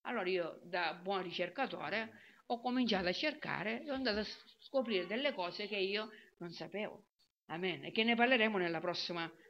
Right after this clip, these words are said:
settimana. Praticamente le dieci tribù si sono perse, ma si sono distribuite in tutta l'Europa e fino in America.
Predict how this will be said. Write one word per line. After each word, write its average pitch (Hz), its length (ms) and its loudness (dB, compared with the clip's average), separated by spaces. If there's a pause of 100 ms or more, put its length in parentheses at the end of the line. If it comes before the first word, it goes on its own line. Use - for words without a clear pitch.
(260)
settimana. 165 640 0 (380)
Praticamente 202 640 4
le 202 100 2
dieci 262 260 2
tribù 202 300 2
si 196 120 -2
sono 277 300 0
perse, 214 720 2
ma 214 100 6
si 247 120 0
sono 302 240 4
distribuite 233 800 0
in 214 200 4
tutta 262 280 2
l'Europa 214 520 8
e 214 80 6
fino 285 240 2
in 226 140 4
America. 202 580 -2